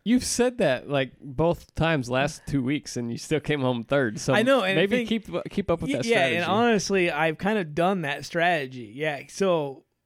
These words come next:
Speaker 2: like, the first race, I was, like, had so many wrecks, I was in the back the whole time anyway, but saving my resets. And the second race,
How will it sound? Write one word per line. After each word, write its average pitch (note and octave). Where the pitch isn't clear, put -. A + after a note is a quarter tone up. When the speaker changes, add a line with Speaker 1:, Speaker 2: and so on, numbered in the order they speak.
Speaker 2:
like, D#3+
the D#3
first G3+
race, G#3
I E3
was, E3
like, C#3
had D3+
so F3+
many D#3+
wrecks, C3+
I C#3+
was C3+
in C3
the B2+
back C3
the -
whole C3
time C3
anyway, C3
but C3
saving D#3
my C3
resets. C3+
And D#3+
the D3+
second A#3
race, D3